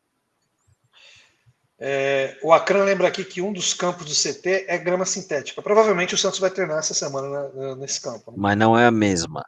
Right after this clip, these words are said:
Speaker 2: até porque
Speaker 1: Não é a
Speaker 2: foi,
Speaker 1: mesma.
Speaker 2: foi,
Speaker 1: E, e natu-,
Speaker 2: foi
Speaker 1: e, e por
Speaker 2: reforma.
Speaker 1: questões óbvias, o Santos treina, é, noventa e nove por cento do tempo no, no campo de grama natural, porque a Vila Belmiro é o,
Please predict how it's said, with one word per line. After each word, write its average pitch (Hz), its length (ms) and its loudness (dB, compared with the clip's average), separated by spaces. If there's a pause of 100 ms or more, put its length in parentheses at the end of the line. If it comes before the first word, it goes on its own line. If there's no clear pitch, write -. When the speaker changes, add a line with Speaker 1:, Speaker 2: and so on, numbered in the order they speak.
(100)
Speaker 2:
até - 220 -8
porque - 180 -8
Speaker 1:
Não 165 100 2
é 170 80 10
a - 20 10
Speaker 2:
foi, 160 100 6
Speaker 1:
mesma. 185 600 -2
Speaker 2:
foi, 180 100 -14 (760)
Speaker 1:
E, 247 280 -8
e - 20 -2
natu-, 254 320 4
Speaker 2:
foi 92 160 0
Speaker 1:
e, - 160 -2
e 101 40 0
por - 60 -12
Speaker 2:
reforma. 95 240 -4
Speaker 1:
questões 151 460 2
óbvias, 170 320 4
o 180 60 -2
Santos - 260 -2
treina, 175 500 -2 (960)
é, 117 640 -10
noventa 156 560 4
e - 20 6
nove 156 180 2
por - 100 -12
cento 139 180 -6
do 170 100 -6
tempo 160 360 -6
no, 214 240 -8
no 202 160 -10
campo 170 280 -6
de 170 80 -8
grama 160 220 -6
natural, 175 400 2
porque - 380 -10 (760)
a 143 100 -4
Vila 151 220 0
Belmiro 160 480 -2
é 165 220 2
o, 175 240 -2